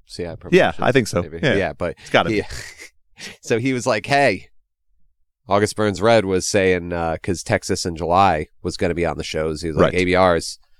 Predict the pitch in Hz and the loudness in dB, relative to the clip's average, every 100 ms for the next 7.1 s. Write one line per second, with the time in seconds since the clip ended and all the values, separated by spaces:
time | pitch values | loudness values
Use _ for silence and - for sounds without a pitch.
0 | _ - 82 82 82 80 80 82 80 80 | _ -2 -2 0 0 0 0 -2 -2 0
1 | 87 76 78 - 87 82 80 78 78 65 | 2 2 0 0 2 2 2 2 0 0
2 | 73 71 69 69 - _ _ _ _ - | -2 -2 -4 -6 -10 _ _ _ _ 0
3 | 90 87 80 78 76 82 87 113 78 71 | 2 4 4 2 2 0 2 2 0 -4
4 | - _ _ - _ _ - 80 82 82 | -10 _ _ -20 _ _ -8 -2 0 2
5 | 80 - 78 76 - _ _ _ _ _ | 0 2 0 0 -6 _ _ _ _ _
6 | _ _ _ _ - - 95 87 87 92 | _ _ _ _ -6 -2 0 2 2 0